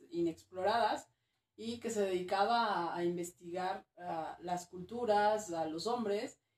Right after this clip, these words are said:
y, en el mejor de los casos, llegar y encontrar tesoros que, que, que saqueaba de alguna forma, por decirlo, y se llevaba a su casa o los llevaba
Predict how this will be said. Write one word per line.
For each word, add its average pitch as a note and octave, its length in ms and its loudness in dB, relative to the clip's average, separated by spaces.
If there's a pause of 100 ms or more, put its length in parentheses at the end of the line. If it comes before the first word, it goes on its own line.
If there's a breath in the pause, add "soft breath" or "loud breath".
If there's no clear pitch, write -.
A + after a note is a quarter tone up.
(240)
y, A#3+ 420 -6 (840)
en G3 200 0
el F3 80 6
mejor E3+ 320 4
de C4+ 80 0
los F3+ 160 -2
casos, A3+ 560 0 (260)
llegar F3 560 2
y E3+ 200 2
encontrar D#3 520 -2
tesoros - 640 -4 (100)
que, D#3+ 440 -4
que, D3+ 540 -8 (1300)
que G3+ 140 0
saqueaba C#4 760 2
de C#4+ 100 8
alguna A#3 340 2
forma, A#3+ 540 -2
por F#3+ 160 -10
decirlo, G#3+ 600 -4 (580)
y C4 200 -2
se C4 140 0
llevaba F3 360 4
a F3+ 60 -2
su A#3 140 -6
casa D#4+ 500 2
o F#3 120 4
los F3 220 2
llevaba F#3 440 4